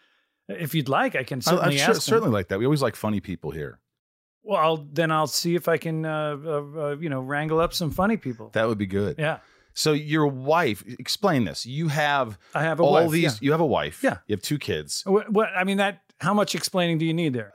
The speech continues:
Speaker 2: I don't need more than that.
Speaker 1: Okay.
Speaker 2: But I will say that your wife, you had all these old T V guides. We're talking seventies, eighties that you've been collecting since you were young.
Speaker 1: Well, I collected them when I was young, and then they were just sitting in my mother's basement. And then she said,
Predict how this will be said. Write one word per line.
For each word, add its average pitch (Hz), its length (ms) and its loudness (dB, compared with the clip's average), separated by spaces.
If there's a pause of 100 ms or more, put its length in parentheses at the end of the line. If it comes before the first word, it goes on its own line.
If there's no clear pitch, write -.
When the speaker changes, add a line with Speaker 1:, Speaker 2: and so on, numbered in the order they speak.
(140)
Speaker 2:
I 104 80 2
don't 135 140 4
need 131 140 4
more 117 180 4
than 104 160 2
that. 87 300 0
Speaker 1:
Okay. 151 300 0 (520)
Speaker 2:
But 101 220 0
I 135 80 4
will 160 180 4
say 147 300 2
that 113 220 0
your 120 140 0
wife, 123 440 2
you 113 80 -6
had 117 280 -2
all 123 280 2
these 117 320 0
old 113 380 2
T 113 240 -6
V 98 120 -4
guides. 82 440 -2
We're 117 100 -6
talking 110 380 -2
seventies, 101 600 -2
eighties 95 300 -6
that 80 120 -12
you've 101 120 -6
been 95 100 -4
collecting 95 460 -4
since - 320 -6
you 92 140 -6
were 82 100 -4
young. 80 540 -4
Speaker 1:
Well, 214 340 2 (140)
I 185 100 0
collected 220 560 2
them 185 220 2
when 185 180 2
I 185 100 2
was 156 240 2
young, 139 460 -2
and 156 160 -4
then 156 160 -2
they 156 100 -2
were 151 140 -4
just 147 300 -4
sitting 165 300 -2
in 151 80 -2
my 147 100 0
mother's 147 420 0
basement. 127 640 -2
And 139 160 -12
then 135 160 -8
she 170 440 -6
said, 127 500 0